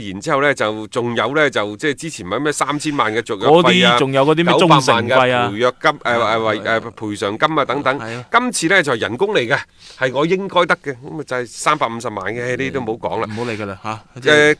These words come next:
Speaker 1: 講講收入啦，唔好話成日俾人即係敲腳骨。
Speaker 2: <laughs>
Speaker 1: 就按照呢一個馬卡報所講呢，就話一八到一九賽季西班牙甲組足球聯賽嘅電視轉播收入嘅分配呢已經出咗嚟啦。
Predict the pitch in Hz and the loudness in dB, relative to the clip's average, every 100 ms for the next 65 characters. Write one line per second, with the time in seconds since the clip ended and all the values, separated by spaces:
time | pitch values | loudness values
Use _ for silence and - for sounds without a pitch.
0 | - 139 196 180 190 190 190 135 165 151 | 0 2 4 4 4 4 6 4 4 2
1 | 117 156 127 98 92 156 101 82 165 131 | 2 0 0 -4 -2 -4 -4 -4 -2 2
2 | 147 139 117 - 139 - - 123 - 123 | 2 2 -2 -2 -4 -4 -8 -6 -6 -8
3 | - 143 147 - - 175 190 190 170 180 | 0 2 2 0 2 6 6 2 -4 2
4 | 180 180 202 214 - 156 151 - 135 135 | 2 4 2 2 0 0 0 -4 -2 -2
5 | 160 170 151 135 120 139 - 82 113 127 | -2 -2 -2 -2 -2 -6 -8 -16 -14 -14
6 | 123 110 98 92 - 170 - 175 123 131 | -10 -8 -8 -10 -6 -6 -4 -6 -6 -4
7 | 147 127 139 127 104 98 104 101 - 185 | -4 -4 -6 -4 -4 -4 -6 -6 -2 -2
8 | 185 160 95 113 - 143 - 101 82 82 | 0 -4 -4 -10 -10 -10 -6 -6 -6 -10
9 | 107 113 117 101 98 - - 101 - 101 | -14 -14 -12 -10 -10 -10 -12 -12 -14 -12
10 | 147 147 117 - - 156 147 131 - 113 | -10 -6 -6 -4 -2 -2 -2 -8 -10 -8
11 | 131 131 107 113 110 120 104 101 90 | -8 -6 -6 -6 -8 -10 -8 -6 -8